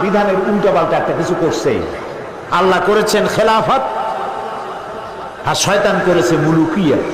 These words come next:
রাজতন্ত্র। রাজতন্ত্র কার করা? শয়তানের করা।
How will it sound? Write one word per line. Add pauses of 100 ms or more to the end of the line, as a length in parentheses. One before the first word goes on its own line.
(120)
রাজতন্ত্র। (240)
রাজতন্ত্র
কার
করা? (800)
শয়তানের
করা।